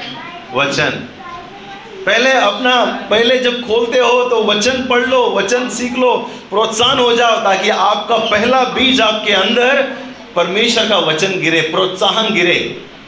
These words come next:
इसलिए मैंने Facebook छोड़ दिया है। <laughs> ओके, है मेरे मोबाइल में, लेकिन इस्तेमाल नहीं करता हूँ। महीने में एक आध बार शायद, you know, खोलता हूँ एक आध बार, या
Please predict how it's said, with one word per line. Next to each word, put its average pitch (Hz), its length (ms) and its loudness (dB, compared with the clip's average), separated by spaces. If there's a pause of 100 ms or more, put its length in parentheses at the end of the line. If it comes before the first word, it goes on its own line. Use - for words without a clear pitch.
(720)
इसलिए 214 320 -2
मैंने 208 680 0
Facebook 180 340 -2
छोड़ 165 180 0
दिया 131 260 0
है। - 60 0
<laughs> 196 1160 -4
ओके, 180 140 0
है 208 240 2
मेरे 214 200 2
मोबाइल 180 420 2
में, 240 480 -2
लेकिन 185 240 -2
इस्तेमाल 180 400 -2
नहीं 175 120 -2
करता 151 260 -2
हूँ। 127 180 -2
महीने 175 280 -2
में 170 120 0
एक 151 140 0
आध 165 200 2
बार 151 260 2
शायद, 139 460 0 (360)
you 123 100 -2
know, 180 420 -6
खोलता 131 320 -2
हूँ 127 200 2
एक 120 140 -2
आध 127 140 2
बार, 98 340 -4 (920)
या 123 280 -2